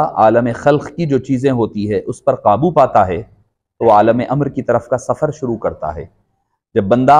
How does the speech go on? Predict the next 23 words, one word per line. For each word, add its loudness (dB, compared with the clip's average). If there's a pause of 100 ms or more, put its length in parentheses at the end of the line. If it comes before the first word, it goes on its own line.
(140)
आलम 2
अम्र -2
की -4 (380)
चीज़ों 2
पर 0
मुकम्मल 0 (100)
अबूर 2
हासिल 0
कर -2
लेता 0
है -2 (760)
तो 0
वो 4
मुरीद 0
नहीं 0
रहता, 0
फिर -6
वो -2
मुराद 0
बन -8
जाया -8
करता -18
है। -20